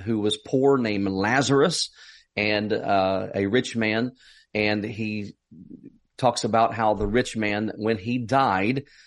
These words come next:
uh, he is in hell, and that he is actually experiencing, uh, physical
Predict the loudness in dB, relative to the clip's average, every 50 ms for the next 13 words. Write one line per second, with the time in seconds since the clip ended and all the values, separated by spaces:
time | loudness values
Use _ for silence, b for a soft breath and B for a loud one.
0 | b b b 0 2 2 4 2 0 -4 -6 -6 -4 -4 -2 -2 0 0 0 0
1 | -2 -4 -2 -2 0 0 -2 -2 -2 0 2 2 2 2 0 -4 -8 b b b
2 | b b b b _ -2 0 2 2 2 0 -2 -2 0 2 2 2 0 0 0
3 | 2 2 0 0 -2 -2 0 0 0 -2 -4 -4 -2 0 0 0 0 -4 -6 -8
4 | -8 -8 -6 -6 -6 -4 -2 -2 0 2 2 2 0 0 -2 -4 -4 -4 -6 -8
5 | b b b b b b _ 0 4 4 4 4 2 -4 -10 -16 -18 -6 0 4
6 | 4 4 4 4 2 2 2 2 4 4 2 0 B